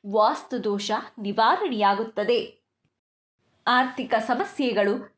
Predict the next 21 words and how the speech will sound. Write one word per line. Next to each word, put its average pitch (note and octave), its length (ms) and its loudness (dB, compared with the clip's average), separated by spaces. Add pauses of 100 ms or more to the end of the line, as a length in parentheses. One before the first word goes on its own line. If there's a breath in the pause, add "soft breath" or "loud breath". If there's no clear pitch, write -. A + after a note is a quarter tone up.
ಸಾಲ D4 300 6
ಬಾಧೆಗಳು, G#3 1080 2
ಕೈಯಲ್ಲಿ F#4 480 0
ಹಣ C#4 240 0 (180)
ನಿಲ್ಲದೆ C4 440 -2
ಇರುವುದು, G#3 580 -2 (200)
ಇಂತಹ - 420 -6
ಸಮಸ್ಯೆಗಳನ್ನ A#3+ 840 -2 (120)
ಅನುಭವಿಸುತ್ತಿರುವವರು G#3 1300 -4 (320 loud breath)
ಪ್ರತಿದಿನ C4 540 -2 (440 loud breath)
ಎಕ್ಕದ C4 500 -4
ಗಿಡದ G#3 300 -2 (180)
ಬುಡದಲ್ಲಿ B3+ 600 -2 (260 loud breath)
ತಾಮ್ರದ D4 580 0
ತಂಬಿಗೆಯಲ್ಲಿ B3 840 -2
ನೀರನ್ನು C4 560 -4
ಹಾಕಿ A3 560 -4 (280 loud breath)
ನೂರ C#4+ 260 -2 (220)
ಎಂಟು A3+ 220 -4
ಪ್ರದಕ್ಷಿಣೆ C#4+ 720 -4
ಮಾಡಿ, B3 440 -2